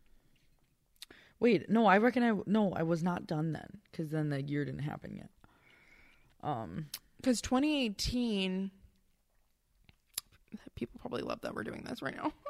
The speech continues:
Speaker 2: <laughs> Um,
Speaker 1: Ireland was March twelve.
Speaker 2: Oh, okay.
Speaker 1: April. We went to a, um,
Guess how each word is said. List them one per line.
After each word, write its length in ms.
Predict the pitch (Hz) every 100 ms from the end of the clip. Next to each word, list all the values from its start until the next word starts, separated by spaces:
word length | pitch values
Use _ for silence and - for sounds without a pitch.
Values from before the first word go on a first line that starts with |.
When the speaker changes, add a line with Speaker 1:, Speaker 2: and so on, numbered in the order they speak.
| 605 -
Speaker 2:
<laughs> 100 | 214 - 240 - - - - _ _ -
Um, 720 | 254 226 214 202 190 185 202 - _ _ _ _ _ _ _ _ _ - _ _ _ _ _ _ _ _ _ _ _ _ _ _ - - _ _
Speaker 1:
Ireland 640 | - 170 202 196 160 143 135 - _ _ _ _ _
was 400 | - 160 156 131
March 380 | 147 151 139 -
twelve. 500 | - 135 120 127 131 - -
Speaker 2:
Oh, 140 | - 110
okay. 260 | - - 208 _ _ _ _ _ _ _ _ _ _ _ _ _ _ _ _ _ -
Speaker 1:
April. 520 | 147 170 180 170 165 _ _ _ _ _ _ _ _ _ 151
We 140 | 170
went 220 | 175 185 -
to 220 | 185 180
a, 380 | 165 156 - 143
um, 520 | 147 143 139 135